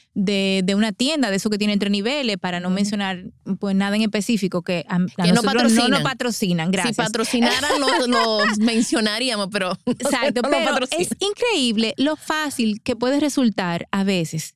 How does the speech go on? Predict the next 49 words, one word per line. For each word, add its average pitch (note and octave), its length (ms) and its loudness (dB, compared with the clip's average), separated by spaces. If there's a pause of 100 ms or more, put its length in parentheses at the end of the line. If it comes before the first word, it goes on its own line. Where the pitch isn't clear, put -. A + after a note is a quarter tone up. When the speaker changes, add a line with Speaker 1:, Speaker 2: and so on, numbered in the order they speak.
(440)
Speaker 1:
tú A3 360 2 (440)
tener B3 260 2
a F4+ 80 -2
mano G3 460 0 (220)
todo A3 400 -2
en A3 140 4
un A#3 120 6
solo A3+ 240 -2
lugar. F3 380 -2 (240)
Y A#3+ 100 0
no B3 140 4
tiene D#4 200 -4
que C#4+ 120 -4
ser C#4 160 -2
mucha A#3+ 300 2
cosa, - 400 -10 (120)
puede A3 120 -4
ser A#3 160 0
lo A3+ 120 4
del G3+ 200 2
día. - 380 -4 (460)
Y B3+ 120 -2
que A#3+ 180 0
alguien D#4 320 -2
todos D4 180 0
los C#4 160 0
días, F#3 380 0 (240)
que G#3 140 -4
puede G#3+ 260 0
ser, A3+ 440 -2 (320)
eh, G3 380 0
la F#3+ 140 0
muchacha G3+ 300 2
que A3 80 -4
trabaja F#3+ 220 0
en G3+ 60 2
tu G3 100 -2
casa, F#3+ 320 -2
puede F#3+ 180 -2
ser G3 160 -2
tu G#3+ 100 -2
mamá G3+ 480 2
o G3+ 80 -2
puede G3+ 120 0
ser G#3 160 -2
tu G3+ 80 -2
esposo, G3 300 -2
se A3 140 -2
ayu-, G#3+ 320 0